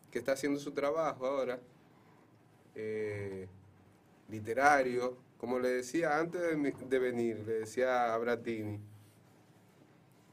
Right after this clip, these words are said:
que ahora yo nos veo como los tigres de antes, o sea, los Paul Klee, los, los Picasso, los Breton,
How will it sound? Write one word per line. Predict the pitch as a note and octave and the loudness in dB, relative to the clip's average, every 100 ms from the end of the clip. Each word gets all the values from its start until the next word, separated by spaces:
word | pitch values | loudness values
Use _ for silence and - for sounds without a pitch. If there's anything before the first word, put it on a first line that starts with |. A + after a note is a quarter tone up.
| - | -16
que | - B2+ B2+ B2+ A#2+ A#2 - | -2 2 4 4 2 0 0
ahora | A#2+ E3 E3 | 2 2 2
yo | C#3 C#3 D3 - | 2 2 0 -2
nos | A#2 B2+ B2+ | -2 -2 2
veo | C3+ C3 B2 A#2 - - | 4 6 6 4 -2 -4
como | B2+ C3 C3+ C3 | 0 2 2 4
los | C3+ C3 | 2 2
tigres | D3+ F#3 F#3+ | 2 2 2
de | F3+ F3+ | 0 2
antes, | F#3 - A#2 | 2 0 -4
o | - | -4
sea, | G#2 - - - - - | -4 -6 -16 -20 -20 -10
los | A2 A2 | -4 -2
Paul | C#3 D3+ | 2 2
Klee, | D#3 E3 E3 F3 E3+ D#3+ | 2 0 0 0 0 2
los, | C3 A#2+ A2+ | 6 8 6
los | A2+ A2+ | 4 -2
Picasso, | A#2 G#2 B2 C#3+ C#3+ C#3 C3 A#2+ | -4 0 4 6 6 4 0 2
los | A#2 A2+ A2 G#2 G2+ G2 G2+ | 2 2 0 -2 -4 -6 -8
Breton, | G#2+ A2 G2+ B2 C3 | -4 -4 0 0 0